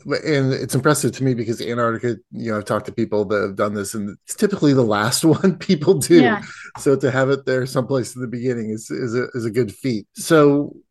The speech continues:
Speaker 1: when you told people, your family, your friends, "I, I wanna do this, I wanna go to Antarctica," what was their response, and,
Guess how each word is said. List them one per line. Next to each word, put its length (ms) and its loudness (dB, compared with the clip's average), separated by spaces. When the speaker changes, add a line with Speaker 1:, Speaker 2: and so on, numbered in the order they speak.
Speaker 1:
when 540 2
you 300 -4
told 280 0
people, 580 0
your 200 -2
family, 400 0
your 100 0
friends, 580 -4
"I, 80 -10
I 80 -2
wanna 260 0
do 160 -2
this, 200 -2
I 40 -2
wanna 220 -2
go 100 -4
to 60 -4
Antarctica," 480 -4
what 300 -2
was 180 0
their 140 4
response, 640 -4
and, 300 -12